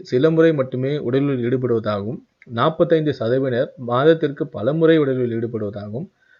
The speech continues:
முப்பத்தி நாலு சதவீதத்தினர் வாரத்திற்கு இரண்டு முதல் மூன்று முறை மற்றும் ஏழு சதவீதத்தினர் வாரத்திற்கு நான்கும் அதிகமான முறையில் ஈடுபடுவதாகவும் தெரிய வந்துள்ளது.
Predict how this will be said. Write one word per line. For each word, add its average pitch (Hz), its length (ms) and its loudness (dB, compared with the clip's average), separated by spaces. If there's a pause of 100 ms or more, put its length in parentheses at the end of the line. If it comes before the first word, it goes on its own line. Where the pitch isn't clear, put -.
(140)
முப்பத்தி 170 380 2
நாலு 147 220 2
சதவீதத்தினர் 123 640 0
வாரத்திற்கு 131 680 2 (100)
இரண்டு 156 320 0
முதல் 135 300 2
மூன்று 156 380 -4
முறை 127 240 0 (120)
மற்றும் 120 380 -10 (160)
ஏழு 156 260 4
சதவீதத்தினர் 127 600 -2 (520)
வாரத்திற்கு 131 680 4
நான்கும் 156 500 0
அதிகமான 131 520 -2
முறையில் 120 300 -2
ஈடுபடுவதாகவும் 117 720 -2
தெரிய 123 200 0
வந்துள்ளது. 104 380 -10